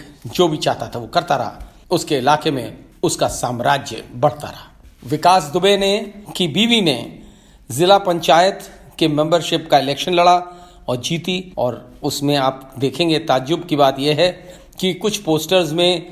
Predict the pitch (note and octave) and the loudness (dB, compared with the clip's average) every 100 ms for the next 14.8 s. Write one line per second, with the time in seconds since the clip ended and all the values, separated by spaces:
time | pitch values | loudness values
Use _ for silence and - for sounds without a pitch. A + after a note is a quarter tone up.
0 | - - C#3+ - C#3+ C3+ C#3+ C#3+ E3 E3+ | -20 -12 -10 -4 -2 0 2 2 0 -2
1 | F3+ G#3 G3+ F3+ D#3 - D#3+ D#3+ D3+ D3 | -4 -2 0 -2 -4 -4 -2 0 0 0
2 | C#3+ C3+ C3 A#2 A#2 - - - - D3 | 0 -2 -2 -2 -4 -10 -20 -14 -2 0
3 | C#3+ C#3 C#3+ C#3 C3+ D#3+ D#3 C#3 D3 D3 | 0 -2 0 0 2 0 4 2 2 0
4 | C#3 C3+ C#3+ D3 C#3+ C#3 A#2+ C3 B2+ A#2+ | 0 0 0 0 -2 -2 -2 -2 -4 -6
5 | - - - D#3 E3+ D#3+ D3+ D3+ C#3+ C#3+ | -14 -20 0 4 4 2 0 0 0 0
6 | C#3+ D3+ D#3 - - D3+ G3+ - - - | 0 -2 -4 -12 -10 -4 -4 -4 -8 -6
7 | C#3 C3+ C3 C3+ - - - _ D3 - | -4 0 0 -2 -6 -14 -20 _ -4 0
8 | D3+ C3+ B2+ D#3 D3+ C#3+ C3 A#2+ C3 A3+ | 0 0 -2 -2 0 0 -2 -4 -4 -2
9 | C4+ C4+ B3 G#3 F#3 D#3+ C#3 B2+ A2+ G2 | 0 0 2 4 4 4 -2 -4 -4 -8
10 | F2+ E2 - C3 G3+ F#3+ A#2+ - B2+ G#3+ | -12 -16 -2 4 6 4 0 -8 0 4
11 | A#3+ G#3 A3 C4+ - G#3+ G3 - E3 - | 6 4 2 -2 0 2 2 2 0 0
12 | A#2 - - - - A#3+ C4+ C#4 B3 - | -4 -6 -18 -20 -2 2 2 0 -6 -10
13 | - C3 C#3 C#3+ F3 F3 F#3+ F3+ F3 - | -8 -2 2 4 2 6 6 6 2 -6
14 | - C#3+ C#3 D#3 F3+ F3 F3 - | -4 -2 0 2 2 0 -4 -14